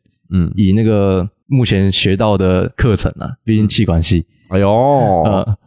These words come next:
Speaker 2: 这些是本来就要去负担的一个不确定性的意外啊。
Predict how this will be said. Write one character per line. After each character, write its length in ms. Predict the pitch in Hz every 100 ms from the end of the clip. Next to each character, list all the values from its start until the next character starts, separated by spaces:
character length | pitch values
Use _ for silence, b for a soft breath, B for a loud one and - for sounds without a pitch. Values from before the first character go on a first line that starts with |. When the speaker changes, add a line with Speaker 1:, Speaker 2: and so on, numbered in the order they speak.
| _ -
Speaker 2:
这 100 | 127
些 160 | 131
是 380 | 120 131 120 -
本 120 | 101
来 100 | 92
就 160 | 87 113
要 160 | 107 104
去 240 | - 104
负 240 | - 104
担 240 | 87 85 85
的 280 | - - - _ _
一 100 | 107
个 380 | 90 85 80 80
不 120 | - 101
确 200 | - 110
定 160 | 107
性 140 | 95 92
的 60 |
意 160 | 92 85
外 160 | 85 -
啊。 140 | -